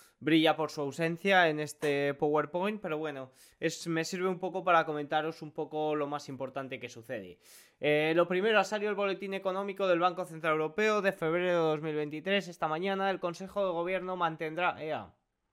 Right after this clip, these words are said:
El Consejo de Gobi-, Gobierno mantendrá el rumbo elevado significativamente los tipos de interés a un ritmo constante y manteniéndolos a niveles suficientemente restrictivos para asegurar el retorno oportuno de la inflación a su objetivo medio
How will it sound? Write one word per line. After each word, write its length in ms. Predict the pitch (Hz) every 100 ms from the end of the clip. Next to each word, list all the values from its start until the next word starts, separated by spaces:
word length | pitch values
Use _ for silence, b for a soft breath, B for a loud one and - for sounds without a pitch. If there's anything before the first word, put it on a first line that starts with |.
| _ _ _ _ _ _ _ _ _ -
El 120 | 143
Consejo 320 | 151 165 175
de 60 | 202
Gobi-, 240 | 185 180
Gobierno 420 | - 165 180 185 180
mantendrá 460 | 165 160 160 170
el 120 | 170
rumbo 300 | 160 180 175
elevado 340 | 170 156 165 160
significativamente 1120 | 151 147 147 143 143 165 156 165 170 180 165 b b b b -
los 240 | 160 156
tipos 320 | 196 185 185
de 80 | 170
interés 420 | 165 165 175 190
a 60 | 185
un 80 | 165
ritmo 260 | 170 160
constante 400 | 147 156 190 185
y 60 | 190
manteniéndolos 680 | 175 160 156 165 165 156 156
a 40 |
niveles 320 | 147 156 165
suficientemente 840 | 156 160 - 143 165 156 147 139 139
restrictivos 720 | 139 135 147 - 185 196 190
para 240 | - 170 160
asegurar 680 | - 156 160 151 156 175
el 80 | 170
retorno 460 | 151 151 160 160 156
oportuno 480 | 147 147 143 156 143
de 60 |
la 80 | 135
inflación 480 | 135 - 143 190 180
a 40 |
su 120 | 160
objetivo 420 | 151 - 151 165 160
medio 380 | 180 196 190